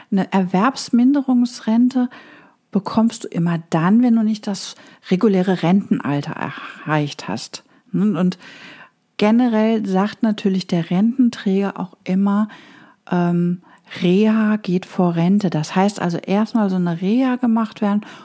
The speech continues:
um zu gucken, wie ist denn deine Erwerbsfähigkeit überhaupt, kann man das noch verbessern?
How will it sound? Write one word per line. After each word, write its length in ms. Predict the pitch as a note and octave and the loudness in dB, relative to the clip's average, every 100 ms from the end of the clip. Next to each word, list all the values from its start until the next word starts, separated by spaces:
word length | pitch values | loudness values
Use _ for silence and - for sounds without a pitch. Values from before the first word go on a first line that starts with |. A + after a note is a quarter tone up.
| - | -4
um 220 | G#3 A#3 | 2 2
zu 180 | - F#3 | 2 -6
gucken, 420 | - A3 A3 G#3 - - - | -2 -2 0 -2 -4 -20 -8
wie 260 | F#3 G#3 | -2 0
ist 220 | - - A3 | 0 -2 0
denn 120 | G3+ | 0
deine 240 | F#3+ F#3+ | 0 -2
Erwerbsfähigkeit 1800 | G2+ F3+ F#3 F#3 - - - _ - _ - - A#3 A3+ - - G3+ G3 | -2 -2 -2 -2 -6 -12 -14 _ -20 _ -12 2 4 4 -2 -4 -2 -2
überhaupt, 480 | - F#3+ F#3 F#3 - | -4 -6 -2 -4 -6
kann 240 | - A#3+ A#3 | -2 2 4
man 160 | A3 | 4
das 200 | G#3+ G#3 | 2 0
noch 140 | G#3 - | -4 -4
verbessern? 640 | G3 F3+ F#3 F3+ F#3+ F#3 | -4 0 -2 0 -2 -2